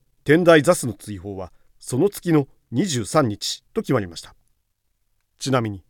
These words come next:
古典の平家物語では、明雲に代わって第五十六代の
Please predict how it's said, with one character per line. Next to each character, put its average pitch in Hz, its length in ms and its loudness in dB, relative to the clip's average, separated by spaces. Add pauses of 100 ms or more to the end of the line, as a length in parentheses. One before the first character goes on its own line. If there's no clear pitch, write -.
(160)
古 127 140 -8
典 233 160 4
の 214 100 2
平 208 140 2
家 214 80 0
物 196 160 2
語 175 80 0
で 101 240 -8
は、 - 180 -20 (540)
明 139 240 8
雲 123 140 4
に 98 160 -8
代 113 140 -8
わ 113 80 -4
っ - 40 -12
て - 240 -14 (300)
第 113 320 -2
五 117 160 -4
十 175 160 -2
六 190 200 2
代 113 180 0
の 92 120 -14